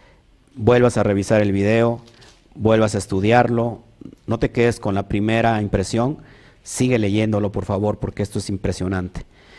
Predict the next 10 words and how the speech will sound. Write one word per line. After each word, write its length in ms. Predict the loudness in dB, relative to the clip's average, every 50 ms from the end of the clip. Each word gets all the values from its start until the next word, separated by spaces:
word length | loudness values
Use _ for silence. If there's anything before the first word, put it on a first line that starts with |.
| -20 -6 -2
Capítulo 540 | -2 0 2 0 0 2 2 4 4 4 4 2
ocho, 240 | 0 0 0 2
verso 280 | 2 2 2 2 0 0
uno, 240 | 2 2 2 2 2
dice, 200 | 2 2 2 4
"Ahora 220 | 4 4 4 4
pues, 200 | 4 4 4 4
ninguna 320 | 4 2 2 2 2 2 2
condenación 560 | 0 0 0 0 0 -2 -2 -2 0 2 4
hay 280 | 4 6 4 4 2